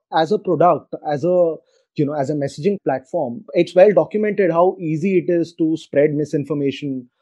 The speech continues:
And if you extend that thought, right, it can be quite a, a, for a fraudster, it's really, it opens up the channel to reach out to gullible customers and just, as Deepak also mentioned,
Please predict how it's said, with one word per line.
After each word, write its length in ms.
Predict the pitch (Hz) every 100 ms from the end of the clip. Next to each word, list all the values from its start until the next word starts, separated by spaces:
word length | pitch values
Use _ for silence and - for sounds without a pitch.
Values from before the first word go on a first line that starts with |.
| -
And 220 | 202 240 262
if 140 | 202
you 80 | 262
extend 440 | 196 - 214 269
that 220 | 220 190 -
thought, 320 | 180 135 117
right, 240 | 156 233 - -
it 180 | 202 -
can 200 | 233 226
be 320 | 247 240 - _ -
quite 220 | 233 -
a, 260 | 185 143 135 _ _ _ _ -
a, 60 | 160 _ -
for 120 | 180
a 40 | 214
fraudster, 640 | - 160 160 - 233 160
it's 220 | 156 -
really, 300 | 160 190 240
it 80 | 208
opens 340 | 202 160 220 214
up 140 | 190
the 100 | 208
channel 460 | - 147 160 185 151
to 80 | 170
reach 220 | 147 151 180
out 220 | 175 170
to 80 | 160
gullible 400 | 135 143 160 175
customers 520 | 160 - 226 262 220
and 140 | 226
just, 280 | 220 226 - -
as 220 | 160 170 151
Deepak 380 | 151 151 165
also 220 | 170 165 175
mentioned, 400 | 156 156 175